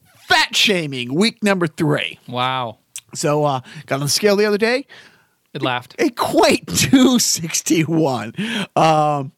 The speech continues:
Speaker 1: but, uh, the guys from F N H, and maybe I should throw you on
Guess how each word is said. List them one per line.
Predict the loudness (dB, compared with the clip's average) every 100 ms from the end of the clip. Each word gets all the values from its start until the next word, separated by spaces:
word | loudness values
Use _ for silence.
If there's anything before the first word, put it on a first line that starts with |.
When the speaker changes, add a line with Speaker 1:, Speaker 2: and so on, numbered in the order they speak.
| -20 -20 -20 _
Speaker 1:
but, | 2 2 2
uh, | 0 0 0
the | 0
guys | 2 2 2
from | 0
F | -2 0
N | -2
H, | 0
and | 0
maybe | 0 2
I | 2
should | 2 -2 0
throw | 2 2
you | 2 2
on | 0 0 -2